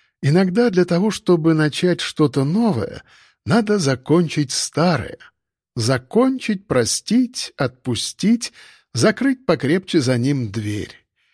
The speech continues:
Хотя можно и так, как ты изумительно проделала с тем женихавшимся недоразумением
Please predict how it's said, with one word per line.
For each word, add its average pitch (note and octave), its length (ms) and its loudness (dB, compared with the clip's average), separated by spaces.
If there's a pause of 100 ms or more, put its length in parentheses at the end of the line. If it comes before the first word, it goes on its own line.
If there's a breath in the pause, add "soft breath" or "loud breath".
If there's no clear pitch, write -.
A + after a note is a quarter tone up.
(180)
Хотя C#3 600 0
можно C#3 440 0
и C3+ 180 -2
так, C3+ 320 -2
как D#3 200 0
ты - 340 -2
изумительно C3+ 600 -2
проделала C3 520 0
с - 100 -6
тем C#3 220 -2
женихавшимся B2+ 680 -2
недоразумением C3+ 800 0